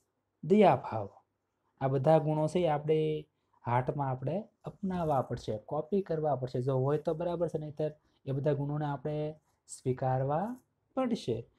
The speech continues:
એટલે અહીંયા આપણને ગ્રાહક સેવા પ્રતિનિધિ શું કહે છે? આ બધી ફાઇ-, પ્રોગ્રામ છે એને My Heart નામની ડિરેક્ટરીમાં તમે કોપી કરો ક્લિક કરીને. The system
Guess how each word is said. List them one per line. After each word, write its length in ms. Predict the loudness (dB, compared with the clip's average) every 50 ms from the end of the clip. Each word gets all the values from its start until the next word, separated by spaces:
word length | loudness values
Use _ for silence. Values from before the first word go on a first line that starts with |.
| _ _ -8
એટલે 160 | -4 -2 -2
અહીંયા 380 | -2 0 0 2 2 2 2 0
આપણને 460 | 0 0 0 0 0 0 0 0 0
ગ્રાહક 260 | 2 2 2 2 2
સેવા 180 | 0 0 0 0
પ્રતિનિધિ 460 | 0 0 -2 -2 -2 -2 0 0 0
શું 180 | 0 0 -2 0
કહે 100 | 0 0
છે? 280 | 0 -2 -4 -4 -6 _
આ 100 | -4 -2
બધી 300 | 0 0 2 2 2 2
ફાઇ-, 300 | 2 0 -4 -6 -4 -4
પ્રોગ્રામ 460 | -2 0 0 0 2 2 0 0 0 0
છે 160 | 0 2 2
એને 300 | 2 2 0 -2 -4 -4
My 220 | -4 -2 -2 -2
Heart 360 | 0 2 4 4 4 4 2 -2 -2
નામની 240 | -2 -2 -2 -2 -4
ડિરેક્ટરીમાં 520 | -2 0 0 0 0 -2 -4 -4 -4 -6
તમે 300 | -6 -6 -6 -6 -6 -6 -8 _ _ _ _ _ _ _ _
કોપી 320 | 4 4 4 4 4 2 0
કરો 220 | 2 2 2 2
ક્લિક 280 | 2 2 0 0 0 0
કરીને. 440 | 0 0 0 0 0 -2 -6 -8 -10 _ _ _ _ _ _ _ _ _ -20 _ _ _ _ _ _ _ _ -20 _ _ _ _ _ _ _ _ _ _ _ 6
The 80 | 6
system 460 | 6 8 6 4 6 6 8 8 10